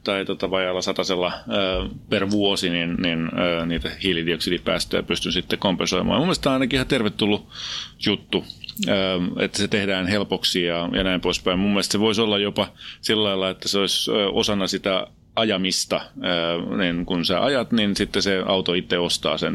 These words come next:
sen verran sitä hiilinielua, kun silloin ajeltu. Ja vähän sen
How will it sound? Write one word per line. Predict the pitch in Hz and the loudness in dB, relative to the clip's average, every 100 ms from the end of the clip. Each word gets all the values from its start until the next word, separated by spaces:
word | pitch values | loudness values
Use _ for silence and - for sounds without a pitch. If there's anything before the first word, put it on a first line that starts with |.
| - | -2
sen | 92 87 | -2 0
verran | 82 78 80 | 0 0 -2
sitä | 82 | 0
hiilinielua, | 82 80 92 87 87 85 | 0 0 0 -2 0 -2
kun | - - - | -2 -6 -2
silloin | - 92 92 | -2 0 0
ajeltu. | 85 87 - 101 | 0 -2 -2 0
Ja | 87 - | 0 0
vähän | 104 101 | -2 0
sen | 104 | -2